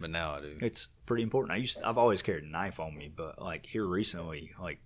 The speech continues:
Speaker 2: I've been on two hikes to where something was growling
Speaker 1: Yeah.
Speaker 2: or something big was moving in the
Speaker 1: Yeah.
Speaker 2: woods. And this was, one of 'em was up at Brown Mountain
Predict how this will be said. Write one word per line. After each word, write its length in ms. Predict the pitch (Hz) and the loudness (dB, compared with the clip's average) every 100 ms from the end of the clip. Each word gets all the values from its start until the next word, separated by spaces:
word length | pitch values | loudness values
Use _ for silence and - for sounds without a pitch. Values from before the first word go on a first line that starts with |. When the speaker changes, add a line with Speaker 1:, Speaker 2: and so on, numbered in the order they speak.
| - - - - | -20 -20 -20 -4
Speaker 2:
I've 160 | 98 104 | -2 2
been 140 | 107 | 4
on 180 | 95 87 | 2 0
two 260 | - 127 107 | -2 -2 0
hikes 420 | 95 87 - - | 2 0 0 -4
to 80 | 92 | -2
where 140 | 85 | -2
something 420 | - 98 - 92 | 0 -2 -2 -4
was 160 | 82 80 | -4 -6
growling 680 | 80 82 87 101 127 151 156 | -4 0 4 4 2 -2 -2
Speaker 1:
Yeah. 260 | 90 73 71 | 0 0 2
Speaker 2:
or 80 | 104 | 2
something 440 | - 104 110 92 | 4 2 0 -2
big 240 | 87 101 101 | 4 4 4
was 180 | 95 87 | 0 0
moving 440 | 87 98 101 101 | 0 2 2 2
in 120 | 98 | 0
the 80 | 87 | 2
Speaker 1:
Yeah. 140 | 71 85 | 2 4
Speaker 2:
woods. 320 | 135 143 - - - - | 2 0 -4 -8 -12 -4
And 220 | 98 98 | -2 2
this 180 | 120 - | 0 2
was, 340 | 110 90 - | 0 2 -2
one 240 | - 98 127 | -2 0 4
of 180 | 117 101 | 4 2
'em 140 | 110 | 0
was 200 | 98 95 | 0 2
up 200 | 98 90 | 0 2
at 240 | 92 90 | 0 -2
Brown 220 | 87 95 113 | -2 0 0
Mountain 300 | 82 71 | -2 -6